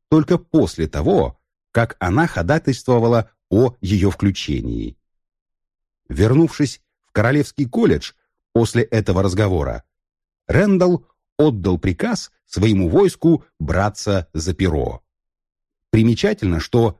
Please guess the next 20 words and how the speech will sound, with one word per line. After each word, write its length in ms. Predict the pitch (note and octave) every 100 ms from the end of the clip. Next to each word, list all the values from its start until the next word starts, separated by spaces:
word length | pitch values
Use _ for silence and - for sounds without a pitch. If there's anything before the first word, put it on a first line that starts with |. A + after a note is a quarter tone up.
| -
коллегиальное 800 | A#2 A#2+ A#2 D3 A#2+ F#2+ F#2 F#2
рецензирование 800 | G2+ A2+ A2 A3+ D3 D2+ C#2 C#2
вообще 580 | G#2 - - F3 E3+ -
не 200 | F2+ G#2
проводилось, 800 | A2+ B2 E3+ F3+ D2+ B1 - - _ _ _ _
благодаря 500 | E2 G2 A2 A#2 A#2
чему 480 | - F#2 G3 C#2+ - _ _ _
статья 440 | - - F2+ F3+
была 380 | D#3 D#3 C#3+ C3 _
отредактирована, 1000 | - F#2+ G#2+ G#2 - G3+ G3 D2+ C2 B1 _ -
набрана, 640 | D2+ B2+ F3+ A2+ C#2+ C2 - _ _
прошла 340 | D#2+ E2 C#3+ B2
корректуру 640 | B2 G2+ - G#3 C3 D2+ _ _ -
и 80 | A#2
вышла 340 | C3 - E2+
в 60 | -
свет 360 | F3 A3+ - - _ _
уже 300 | A#2+ F2+ C3
через 320 | - A2 G#2 D#2+
месяц 500 | E3+ A3+ F3+ -